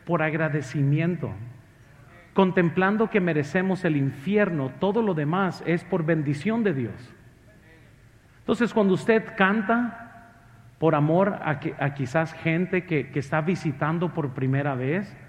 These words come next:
usted cante con gozo, con una alegría.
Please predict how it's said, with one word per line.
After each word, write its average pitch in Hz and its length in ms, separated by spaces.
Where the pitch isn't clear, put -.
usted 185 260
cante 196 320
con 131 240
gozo, 180 460
con 135 220
una 175 180
alegría. 170 640